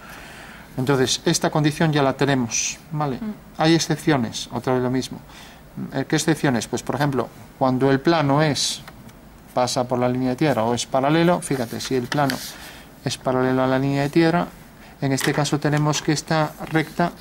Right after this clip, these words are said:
Speaker 1: pues tiene aquí las trazas, tiene las dos proyecciones perpendiculares y no es, ¿no?
Speaker 2: Claro.
Speaker 1: No es perpendicular, pero viene de aquí a aquí, y se, casi es paralela.
Speaker 2: Por el plano.
Speaker 1: Claro,
Speaker 2: Vas.
Speaker 1: casi es paralela al plano, ¿no? Entonces, en este caso sería una excepción.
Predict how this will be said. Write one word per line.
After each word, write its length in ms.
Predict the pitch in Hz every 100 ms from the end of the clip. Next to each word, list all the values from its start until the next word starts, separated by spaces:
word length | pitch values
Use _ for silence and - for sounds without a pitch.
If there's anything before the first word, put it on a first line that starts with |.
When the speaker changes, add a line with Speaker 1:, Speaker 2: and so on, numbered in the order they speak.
| - - - - - - - - - - - -
Speaker 1:
pues 180 | 143 139
tiene 360 | - 151 123 110 - -
aquí 280 | 131 - 147
las 180 | 147
trazas, 520 | - 165 151 180 175 - - - - - -
tiene 240 | 160 139
las 200 | 127 131
dos 200 | 160 147
proyecciones 720 | - 139 131 131 - 160 131
perpendiculares 920 | - 135 135 135 131 143 156 151 156 -
y 60 |
no 220 | 143 147 139
es, 380 | 131 - - -
¿no? 120 | 156
Speaker 2:
Claro. 200 | 180 214 208 - - -
Speaker 1:
No 60 | 135
es 60 |
perpendicular, 600 | - 131 131 127 147 151 117
pero 180 | 120
viene 280 | 127 143 143
de 80 | 135
aquí 240 | 127 151
a 40 | 139
aquí, 460 | 135 160 123 117 120
y 40 |
se, 160 | - 131
casi 240 | 139 -
es 100 | 147
paralela. 500 | - 123 113 139 120
Speaker 2:
Por 80 | 143
el 60 | 214
plano. 340 | 226 226 214 214 - -
Speaker 1:
Claro, 220 | 135 110
Speaker 2:
Vas. 80 | 208 - - -
Speaker 1:
casi 240 | 135 - 139
es 260 | 135 131
paralela 400 | - 135 127 127
al 100 | 113
plano, 340 | 113 139 127 143
¿no? 80 | - - - - -
Entonces, 340 | 135 135 127
en 100 | 139
este 240 | 139 - 139
caso 240 | 139 -
sería 240 | - 147
una 100 | 143
excepción. 460 | 131 - 143 165 139